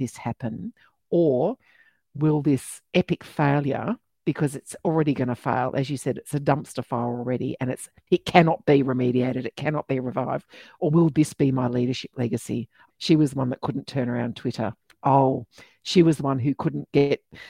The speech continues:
England out of Brexit." So this has potential long-term impacts on your brand, your reputation, and of course, your employability beyond that. So I want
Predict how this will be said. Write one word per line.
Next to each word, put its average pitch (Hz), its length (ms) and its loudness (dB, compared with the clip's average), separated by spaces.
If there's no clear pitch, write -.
England 147 380 4
out 135 160 4
of 123 120 -4
Brexit." 135 340 0
So 185 460 -2
this - 160 -6
has 170 240 2
potential 190 500 4
long-term 139 600 -2
impacts 139 720 -4
on 135 180 -4
your 131 200 -6
brand, 139 500 2
your 135 140 -6
reputation, 135 960 -8
and 151 100 0
of 135 100 -4
course, 247 600 2
your 139 200 -2
employability 131 840 -2
beyond 127 360 -4
that. - 260 -8
So 156 720 4
I 156 140 4
want 165 300 -2